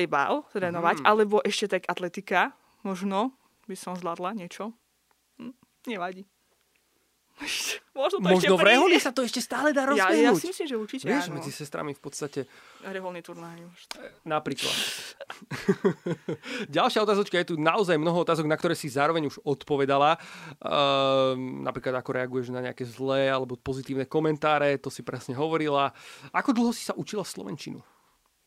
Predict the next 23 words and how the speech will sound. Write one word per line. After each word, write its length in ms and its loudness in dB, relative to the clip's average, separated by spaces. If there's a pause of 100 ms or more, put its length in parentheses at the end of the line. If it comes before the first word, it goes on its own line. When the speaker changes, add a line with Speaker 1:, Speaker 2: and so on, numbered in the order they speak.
(180)
Speaker 1:
Jaj. 560 -4 (260)
No, 200 -2
bola 200 0
to 140 -2 (300)
taká 360 -4
vec, 300 -4
že 340 -6
keď 140 -10
som 140 -12
išla 180 -4
na 80 -8
Slovensko, 800 -8 (260)
tak 180 -8
som 220 -4
vedela 260 0
slovensky, 460 -8
tak 220 -6
no, 160 -14
tak 240 -18
ahoj, 300 -10
určite 320 -16
asi, 200 -14
hej. 180 -6